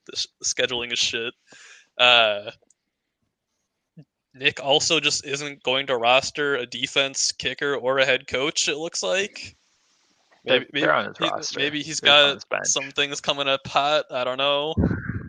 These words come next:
Speaker 1: But, uh, I think Nick also has, like, a crazy amount of, like, buys anyways this week.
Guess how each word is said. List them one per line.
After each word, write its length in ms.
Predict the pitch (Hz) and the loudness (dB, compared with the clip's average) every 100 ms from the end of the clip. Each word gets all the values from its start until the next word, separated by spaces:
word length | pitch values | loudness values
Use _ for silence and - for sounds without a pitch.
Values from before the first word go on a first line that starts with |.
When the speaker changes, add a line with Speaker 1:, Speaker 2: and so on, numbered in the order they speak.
| - - _ 147 | -16 -20 _ _
Speaker 1:
But, 200 | 135 123 | 4 6
uh, 540 | 120 117 117 117 123 131 - _ _ _ _ _ _ | 8 8 8 8 6 4 0 _ _ _ _ _ _
I 120 | 127 | -8
think 340 | 120 156 156 156 | -4 -4 -4 -10
Nick 240 | 117 127 | -8 -6
also 320 | 117 120 - 120 | -4 -4 -4 -4
has, 220 | 123 120 | -2 -2
like, 100 | 123 | -4
a 60 | 117 | -8
crazy 340 | - 117 123 | -8 -8 -6
amount 220 | 127 123 | -4 -4
of, 60 | 120 | -2
like, 240 | 117 113 - | -2 -2 -2
buys 340 | 110 117 113 | 0 0 -4
anyways 480 | 117 127 127 127 131 | -8 -8 -6 -6 -8
this 220 | 131 - | -10 -10
week. 580 | 135 135 - - - | -10 -10 -12 -18 -20